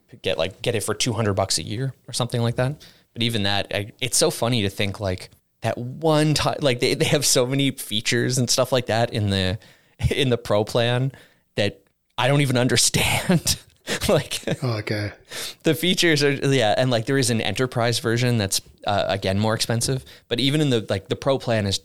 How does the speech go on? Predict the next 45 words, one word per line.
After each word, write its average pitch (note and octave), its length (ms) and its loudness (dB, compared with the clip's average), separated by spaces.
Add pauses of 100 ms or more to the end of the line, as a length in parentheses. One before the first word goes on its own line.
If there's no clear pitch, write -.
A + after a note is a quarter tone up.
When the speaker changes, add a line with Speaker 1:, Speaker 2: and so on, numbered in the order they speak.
Speaker 1:
the G#2+ 80 -2
first - 540 -2
non-free G2 560 -2
tier - 420 -4 (380)
that - 100 -4
supports G#2 320 -2
custom A2 320 -4
domains F#2 400 -2
or F#2+ 60 -6
fixed - 260 -4
domains. G2+ 540 -6 (280)
And G#2+ 80 -20
it's - 140 -8
like, G#2 300 -6 (400)
God, A2 320 0
I F2 100 -2
just, - 480 -2
like, C3+ 240 -2
<laughs> - 20 -20
I F#3 140 -2
don't, G3 320 -4
I G3 60 4
don't G3+ 180 2
know F3+ 80 4
what C#3 180 0
any A#2+ 220 2
of A#2+ 100 0
this A2 220 0
is. D3+ 320 0
Like, - 240 0 (300)
what B3+ 100 -2
is, A#3+ 100 0 (240)
what A3+ 140 0
is A3 140 4
load F3+ 260 2
balancing? C#3 580 2
What D3 120 4
are A#3+ 40 2
people A#3 300 0
using F#3 480 0
this A#2+ 220 0
for? - 360 -2
I D3+ 100 -2
don't F#3+ 160 4
understand. C#3+ 540 2